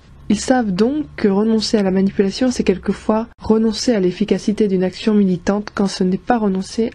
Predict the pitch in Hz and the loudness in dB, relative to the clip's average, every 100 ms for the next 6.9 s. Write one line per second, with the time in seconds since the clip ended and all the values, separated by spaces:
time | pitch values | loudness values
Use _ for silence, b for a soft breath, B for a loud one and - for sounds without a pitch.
0 | - 175 - - 247 226 202 - 185 190 | -6 -8 -4 -4 -2 -2 -2 0 0 2
1 | 185 175 180 165 160 156 - - - 220 | 0 0 -2 -2 -6 -8 -12 -20 -2 2
2 | 208 208 - 247 214 - 190 - 185 180 | 2 0 0 0 0 -2 -2 0 -2 -2
3 | 202 208 208 180 170 - 202 185 170 - | -2 -2 -2 -4 -4 0 0 0 -6 -12
4 | 196 208 - 185 208 208 208 196 175 202 | -10 -10 -4 -2 0 0 0 0 0 0
5 | 196 - 240 - - 202 190 220 208 - | 0 0 0 0 0 2 0 0 0 0
6 | 220 196 185 196 196 202 185 - 180 | 2 2 2 0 -2 -4 -4 -4 -10